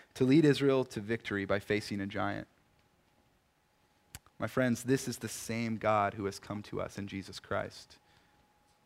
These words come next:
whose name literally means anointed one, to face the giants in our lives, in our cities, in our churches. Like Saul, we're given the decision to be faithful witnesses, to get out of the way,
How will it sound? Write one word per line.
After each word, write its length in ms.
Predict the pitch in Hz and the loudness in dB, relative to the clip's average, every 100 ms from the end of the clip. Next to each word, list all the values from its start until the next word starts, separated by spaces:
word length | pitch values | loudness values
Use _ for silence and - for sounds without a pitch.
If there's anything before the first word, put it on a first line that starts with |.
| _ | _
whose 200 | 117 107 | -6 -2
name 340 | 113 120 117 107 | 2 2 2 2
literally 400 | 117 120 113 110 | 2 4 2 2
means 360 | 110 107 104 | 0 -2 -4
anointed 500 | 107 104 104 98 92 | -6 -4 -4 -6 -8
one, 320 | 95 95 - - _ _ _ _ _ _ _ _ _ | -8 -10 -12 -18 _ _ _ _ _ _ _ _ _
to 80 | 113 | -6
face 260 | - 117 - | -2 -2 -2
the 80 | 110 | -4
giants 720 | 110 107 98 - - - - _ _ _ - | 0 0 0 -6 -12 -12 -16 _ _ _ -8
in 80 | 107 | -4
our 140 | 104 | -2
lives, 600 | 98 101 - - - - _ _ _ _ _ _ _ _ _ _ _ _ _ _ _ - | -2 -4 -8 -14 -16 -20 _ _ _ _ _ _ _ _ _ _ _ _ _ _ _ -10
in 80 | 98 | -6
our 100 | 98 | -6
cities, 600 | - 113 98 98 - - _ _ _ _ _ _ _ | -2 -2 -2 -8 -14 -18 _ _ _ _ _ _ _
in 80 | 98 | -8
our 80 | 95 | -8
churches. 640 | - 101 - 90 - - _ _ _ _ _ _ _ _ _ _ _ _ _ _ _ _ _ _ _ | -6 -6 -6 -12 -12 -20 _ _ _ _ _ _ _ _ _ _ _ _ _ _ _ _ _ _ _
Like 140 | 131 135 | 2 4
Saul, 320 | - 160 156 | 10 12 12
we're 120 | 143 | 10
given 220 | 135 147 | 8 6
the 60 | 143 | 4
decision 380 | 120 139 131 120 | 2 2 2 0
to 80 | 120 | 0
be 120 | 120 | 0
faithful 380 | - 113 - 110 | 2 0 0 -2
witnesses, 560 | 101 95 - 87 - | -2 -4 -8 -12 -10
to 100 | - | -10
get 300 | 110 - 127 | -8 4 6
out 120 | 123 | 8
of 60 | 120 | 6
the 80 | 110 | 2
way, 280 | 101 92 | 0 -2